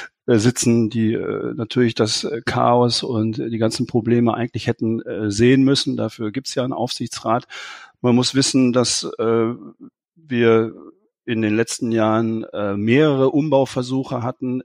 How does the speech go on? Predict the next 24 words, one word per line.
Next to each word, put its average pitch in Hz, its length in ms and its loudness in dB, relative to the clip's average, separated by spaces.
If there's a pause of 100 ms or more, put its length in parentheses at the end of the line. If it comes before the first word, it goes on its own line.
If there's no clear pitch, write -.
mehrere, 113 1120 2
äh, - 20 -14 (120)
Hochleistungsläufe, 139 1300 0
Finanzierungshochleistungsläufe. 135 1800 0
Da 117 80 0
fragt 120 320 2
man 123 100 -2
sich, 117 260 -4
äh, 110 200 -4
wo 120 100 0
ist 120 140 -4
das 113 100 -6
ganze 127 240 -4
Geld 113 240 -2
geblieben, 139 560 0
wenn 120 140 -2
die 113 80 2
Bahn 110 280 4
jetzt 110 200 0
vor 123 120 -4
einem 110 120 0
katastrophalen 113 640 -4
Zustand 135 500 -2
steht. 131 340 0